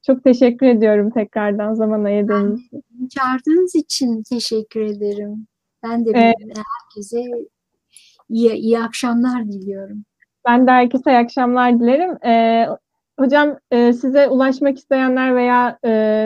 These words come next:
Speaker 1: çalışmalarınızı takip etmek isteyenler için, e, nereden, e, takip edebilirler sizi? Çünkü çok ilgi gördü bu yayınımız. Gerçekten hala bir sürü kişi, e, bizimle birlikte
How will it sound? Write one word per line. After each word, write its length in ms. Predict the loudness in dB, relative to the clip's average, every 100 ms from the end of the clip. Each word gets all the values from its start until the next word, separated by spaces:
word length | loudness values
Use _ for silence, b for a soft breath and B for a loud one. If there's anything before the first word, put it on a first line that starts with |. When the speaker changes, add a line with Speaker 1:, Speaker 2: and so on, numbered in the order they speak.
| -4 -8 -2
Speaker 1:
çalışmalarınızı 680 | -2 0 0 2 0 -2 -2
takip 340 | -2 -2 -2
etmek 280 | -2 -2 -4
isteyenler 560 | -4 -2 0 0 0
için, 360 | 0 -2 -4 -4 _ _ -4
e, 220 | 0 2
nereden, 520 | 2 2 2 0 -2 _ _ -10
e, 200 | -6 -4
takip 360 | -4 -6 -4
edebilirler 600 | -2 0 -2 -2 0 -2 -2
sizi? 340 | -4 -2 0
Çünkü 260 | 2 0 2
çok 220 | 0 2
ilgi 280 | 2 2 4
gördü 320 | 4 4 2
bu 60 |
yayınımız. 480 | 2 4 4 4 2
Gerçekten 560 | 2 2 0 -2 -2 -2
hala 440 | 0 -2 -2 -2
bir 100 | -2
sürü 320 | -4 -4 -4
kişi, 320 | -4 -8 -6 -6 _ _ -4
e, 360 | 2 4 4 2
bizimle 420 | 2 4 4 4
birlikte 540 | 2 0 0 -2 -2